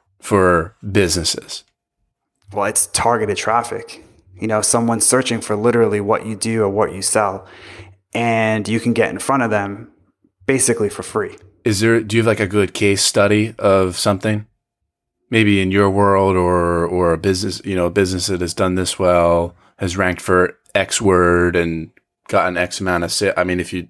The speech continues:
Speaker 1: if you don't have the numbers, that's okay.
Speaker 2: Yeah, I mean, the best,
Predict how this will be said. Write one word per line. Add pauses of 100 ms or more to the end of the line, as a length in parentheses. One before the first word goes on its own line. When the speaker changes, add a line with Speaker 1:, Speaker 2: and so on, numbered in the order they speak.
Speaker 1:
if
you
don't
have
the
numbers,
that's
okay.
Speaker 2:
Yeah,
I
mean, (280)
the
best,